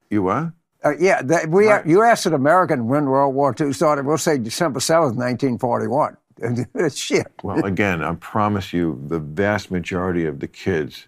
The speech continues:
Speaker 1: in this country couldn't tell you that if you had a thousand guns to their head.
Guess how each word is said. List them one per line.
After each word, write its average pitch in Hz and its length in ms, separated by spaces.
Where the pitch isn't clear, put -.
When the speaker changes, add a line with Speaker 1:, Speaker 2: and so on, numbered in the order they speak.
Speaker 1:
in 78 140
this 82 160
country 76 580
couldn't 113 380
tell 95 200
you 92 200
that 80 280
if 76 140
you 85 160
had 73 380
a - 80
thousand 87 640
guns 76 340
to 73 120
their 55 200
head. - 220